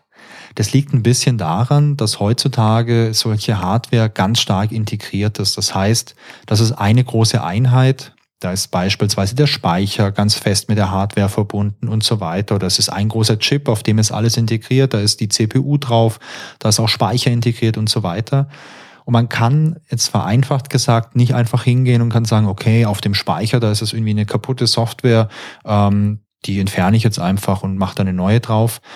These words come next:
wie jetzt vielleicht bei einem alten Computer, wo ihr eine Festplatte habt und notfalls, wenn eure Windows-Installation fehlschlägt, ihr die Festplatte einfach ausbauen könnt und vielleicht eine neue einbauen könnt und da wieder alles neu installieren könnt. Sowas funktioniert halt bei solcher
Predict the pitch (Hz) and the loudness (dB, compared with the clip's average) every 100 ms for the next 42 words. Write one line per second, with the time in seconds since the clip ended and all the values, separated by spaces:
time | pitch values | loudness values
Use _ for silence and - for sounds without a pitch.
0 | - - 98 101 - 101 95 90 104 95 | -16 -6 -2 -2 -2 0 0 0 0 2
1 | 87 107 123 113 107 - 120 123 117 104 | 2 2 0 0 -2 0 -4 0 -2 0
2 | 107 104 101 95 131 - 123 110 110 107 | -2 0 0 0 -2 0 0 0 2 2
3 | 107 - 101 95 95 101 - 104 101 - | 0 -2 -4 -4 -6 -8 -2 0 0 -2
4 | - _ - - - - 131 170 151 120 | -10 _ -20 -20 -12 -2 0 2 2 4
5 | 139 143 123 110 104 104 104 104 98 101 | 4 4 2 2 0 2 0 0 0 -2
6 | - 107 110 - 113 101 110 - 110 98 | 0 0 0 -2 -4 0 0 2 2 2
7 | 98 104 90 127 - 110 110 113 - 110 | 0 -2 0 0 2 0 0 0 0 0
8 | 113 104 101 101 95 98 98 107 123 110 | 0 -2 -4 -4 -4 -2 0 2 2 0
9 | 110 107 107 - 110 127 131 107 101 104 | 0 0 -2 0 -2 -2 -4 -4 -2 0
10 | 101 101 90 107 104 101 104 95 104 120 | 0 0 0 -2 0 0 0 -2 0 0
11 | 123 127 127 - - - - - 110 110 | 2 0 0 -6 -18 -18 -16 -2 2 2
12 | - 113 - 98 107 104 104 101 98 - | 2 0 2 2 2 2 -2 0 0 0
13 | 98 95 104 | 0 0 0